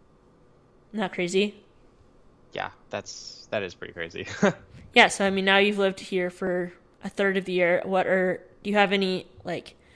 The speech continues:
Speaker 1: I mean, I guess you lived in Spokane for a while, but now that you're, like, fully living here, have you
Speaker 2: Mm-hmm.
Speaker 1: come to realize anything about the state of Washington?
Speaker 2: Uh, I didn't realize how much water,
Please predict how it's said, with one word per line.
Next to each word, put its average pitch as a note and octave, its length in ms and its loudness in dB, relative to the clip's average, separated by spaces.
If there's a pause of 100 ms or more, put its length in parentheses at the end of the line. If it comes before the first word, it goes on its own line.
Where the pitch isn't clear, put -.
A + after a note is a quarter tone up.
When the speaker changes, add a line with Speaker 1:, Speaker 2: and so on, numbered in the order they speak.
(240)
Speaker 1:
I A3+ 60 4
mean, B3+ 140 12
I A3+ 100 12
guess G#3+ 100 6
you A3+ 100 4
lived G3 180 4
in F3+ 140 -2
Spokane F#3 500 -2
for F#3+ 140 0
a F#3+ 40 4
while, G3 240 8
but F3+ 260 0 (760)
now F#3+ 160 2
that F3+ 120 2
you're, F3+ 140 -2
like, D3 220 -4
fully F3+ 320 -4
living F3+ 320 -4
here, F3 300 -4 (680)
have G3 220 4
you G#3 240 4
Speaker 2:
Mm-hmm. D3+ 140 -2 (180)
Speaker 1:
come A3+ 200 0
to G3 120 -6
realize F#3 360 4
anything F#3 420 -2
about F3+ 260 -2
the F#3+ 40 -14
state F#3+ 200 -2
of F3+ 60 -2
Washington? F#3 520 -4 (1080)
Speaker 2:
Uh, F#3+ 640 6
I - 360 -14
didn't A#3+ 200 -6
realize G3+ 300 4
how G3 80 0
much E3+ 200 -4
water, C3+ 580 2